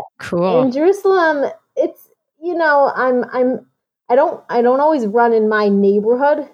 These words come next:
Speaker 2: In some of the neighborhoods, they're more, like, religious and it's not so accepted to run in the actual neighborhood, but there's a lot of really beautiful, like, other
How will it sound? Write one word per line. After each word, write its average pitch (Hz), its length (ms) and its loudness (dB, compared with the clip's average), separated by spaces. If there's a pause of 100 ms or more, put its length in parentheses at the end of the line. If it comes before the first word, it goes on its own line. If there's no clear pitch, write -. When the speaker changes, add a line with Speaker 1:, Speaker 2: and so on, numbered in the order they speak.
Speaker 2:
In 214 320 -6
some 247 260 -4
of 254 60 -6
the 254 120 0
neighborhoods, 233 760 0
they're 208 160 0
more, 214 420 2
like, 196 280 -2 (420)
religious 202 720 2
and 196 280 -2
it's 202 200 -6
not 202 260 -4
so 202 400 -2
accepted 214 520 -2
to 208 100 -4
run 202 400 0
in 214 160 2
the 196 120 0
actual 185 380 -4
neighborhood, 220 480 2
but 240 140 -2
there's 220 160 2
a 214 80 2
lot 233 180 4
of 247 120 -2
really 277 260 2
beautiful, 214 500 -2
like, 185 220 0
other 190 360 0